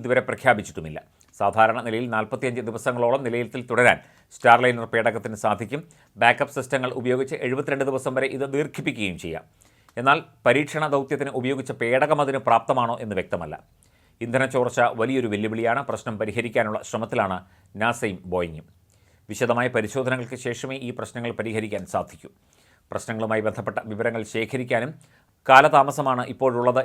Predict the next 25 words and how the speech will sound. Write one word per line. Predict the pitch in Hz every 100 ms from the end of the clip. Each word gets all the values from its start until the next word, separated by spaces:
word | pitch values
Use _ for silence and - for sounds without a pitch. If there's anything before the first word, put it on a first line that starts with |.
| 117
എന്നാണ് | 117 104 101
നാസ | 107 127 -
അധികൃതർ | 113 104 98 87 -
പറയുന്നത്. | 90 87 82 80 - _ _ _ _ -
സുനിത | 104 113 113
വില്യംസിനെയും | 113 113 113 113 131
ബച്ച് | 117 - 113
വിൽമോറിനെയും | 117 117 117 113 107
ഭൂമിയിൽ | 110 117 117 120 -
തിരിച്ചെത്തിക്കാൻ | 117 120 120 107 117 107
സ്റ്റാർലൈനർ | - 113 117 123 120 107
പേടകം | 113 107 110 107
സുരക്ഷിതമല്ലെങ്കിൽ | 113 107 131 113 107 123 110 - _ _ _ _
ഇലോൺ | 120 151 156
മസ്കിൻ്റെ | 147 139 135 131
SpaceX | 139 143 160 - -
ക്രൂ | 135 151 123 127
ഡ്രാഗൺ | 127 127 127 123
പേടകം | 117 113 117 113
ഉപയോഗിച്ച് | 110 110 107 117
ഇരുവരെയും | 113 117 113 76 _ _ _ -
തിരിച്ചെത്തിക്കാനുള്ള | 131 131 139 117 120 113 110 113
നടപടികൾ | 110 110 107 101
സ്വീകരിക്കാൻ | 110 110 104 101 101 107
സാധ്യതയുണ്ടെന്നും | 101 110 104 101 98 95